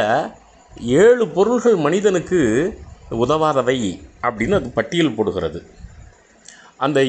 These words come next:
ஏழு பொருள்கள்ல உயர்நிலை பொருள்கள் நான்கு, அகிரிணை பொருள்கள் மூன்று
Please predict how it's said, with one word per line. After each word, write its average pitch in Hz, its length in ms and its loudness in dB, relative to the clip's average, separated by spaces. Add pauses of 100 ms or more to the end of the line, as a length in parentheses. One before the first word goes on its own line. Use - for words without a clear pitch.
ஏழு 233 300 4
பொருள்கள்ல 220 540 2
உயர்நிலை 190 500 4
பொருள்கள் 175 460 2
நான்கு, 170 500 0
அகிரிணை 175 420 2
பொருள்கள் 143 460 0
மூன்று 139 460 2